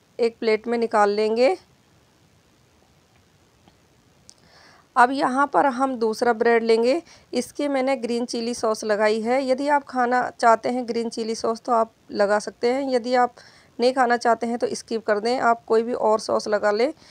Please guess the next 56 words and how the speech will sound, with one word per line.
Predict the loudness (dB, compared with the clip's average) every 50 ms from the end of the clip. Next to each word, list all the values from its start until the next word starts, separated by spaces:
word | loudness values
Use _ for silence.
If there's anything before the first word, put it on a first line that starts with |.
| -20 -20 -20 -20 _ -4
तो | -2 -2
मैंने | 0 0 0 0 0
यहाँ | 0 0 0
पर | 0 0 0
देखिए | -2 -2 -2 -4 -6 -6
ग्रीन | -6 -6 -6 -6 -6
चिली | -6 -6 -6 -6 -6
सॉस | -4 -6 -6 -4 -2
लगाई | 0 2 2 0 0 0
है, | 0 -2 -2 -4 -8 _ _ _ _ _
इसको | -8 -8 -6 -2 -2 -2
अच्छे | 0 -2 -4 -4
से | -4 -4 -4
फैला | -2 0 2 2 2
लेंगे। | 2 2 0 -2 -2 -2 -4 -4 -6 _ _ _ _ _ _ _ _ _ _ _ _ _ _ _ _ -10
इसके | -8 -8 -6 -4 -4 2
बाद | 4 4 4 4
हमने | 4 0 -2 -2 -2 -2 -2
जो | 0 0 0 2
आलू | 4 4 4 4 4 2 0
का | 0 0 0
मसाला | 0 0 -2 0 0 2 2 2 2
बनाया | 0 0 0 0 0 0 0
था | 0 -2 -4
उसको | -2 -4 -6 -8 -6 -4 -4 -4
हम | -2 -4 -4 -4
लगा | -2 0 0 0
लेंगे। | 0 0 -2 -2 -2 -2 -2 -4 -6 _ _ _ _ _ _ _ _ 2
आप | 4 4 4 2 0
चाहें | 0 0 2 2 0 0
तो | -2
आलू | 0 2 4 4 4 4 2 -2
की | -4 -4
एक | -4 -4 -6 -6
टिकिया | -10 -10 -4 0 0 2 2
भी | 2 0 -2
बना | -2 -2 -2 -2 -2
सकते | -2 -4 -6 -4 -2 -2 0
हो | 0 -2 -4 -4
और | -4 -2 -2 -4
इसके | -4 -6 -8 -8 -8
अंदर | -6 -4 -4 -4
रख | -4 -6 -6
सकते | -8 -10 -10 -6 -4 -4
हैं। | -4 -4 -6 -6 -6 -6
तो | -6 -4
मैंने | -4 -2 -2 -2 -2 -4 -4
यहाँ | -4 -4 -4 -4 -4
पर | -4 -4 -2
देखिए | -2 -2 -4 -4 -4 -4 -2
आलू | 0 0 0 -2
का | -4 -4 -4
मसाला | -6 -6 -4 -2 -2 0 0 0
ही | -2 -4 -4 -6
लिया | -6 -4 -2 0 2
है, | 2 2 0 -2